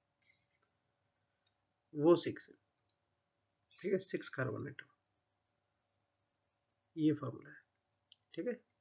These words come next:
Answer। I hope कि ये lecture बहुत अच्छा लगा होगा आपको। अगर ये lecture में आपको अभी भी डाउट्स हैं बहुत सारे जगहों में, तो आप पूछ सकते हो comment box में,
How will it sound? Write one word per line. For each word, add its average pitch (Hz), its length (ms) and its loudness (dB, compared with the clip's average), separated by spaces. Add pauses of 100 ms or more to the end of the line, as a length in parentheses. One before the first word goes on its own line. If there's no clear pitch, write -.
(320)
Answer। 139 360 -4 (1300)
I 147 120 2
hope 151 220 6
कि 170 60 4
ये 160 80 8
lecture 151 280 6
बहुत 139 300 6
अच्छा 147 240 2
लगा 143 220 6
होगा 143 200 8
आपको। 143 300 -2 (760)
अगर 147 280 6
ये 147 100 6
lecture 143 340 2
में 147 120 6
आपको 143 200 0
अभी 139 180 2
भी 151 100 4
डाउट्स 139 400 4
हैं 139 180 2 (400)
बहुत 135 200 4
सारे 143 200 4
जगहों 135 380 2
में, 131 120 -6
तो - 720 -4
आप 139 180 6 (800)
पूछ - 180 -2
सकते - 240 -2
हो 156 120 6
comment 143 240 4
box 135 320 0
में, 170 160 -4